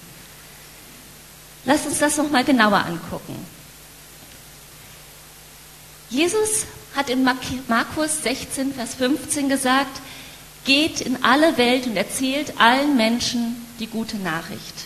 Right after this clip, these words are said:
Die gute Nachricht ist, dass wir eine Chance haben auf ein Leben mit Gott.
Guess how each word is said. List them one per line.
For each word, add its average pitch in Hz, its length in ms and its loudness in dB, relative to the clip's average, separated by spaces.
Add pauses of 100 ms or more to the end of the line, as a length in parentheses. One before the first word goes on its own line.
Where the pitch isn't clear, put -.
(1600)
Die 220 80 -4
gute 269 240 0
Nachricht 269 460 2
ist, 254 260 -4
dass 233 160 -2
wir 220 100 0
eine 208 160 -2
Chance 277 540 -2
haben 226 240 -2
auf - 140 -8
ein 196 160 -4
Leben 202 320 -2
mit 190 220 -10
Gott. 139 120 -8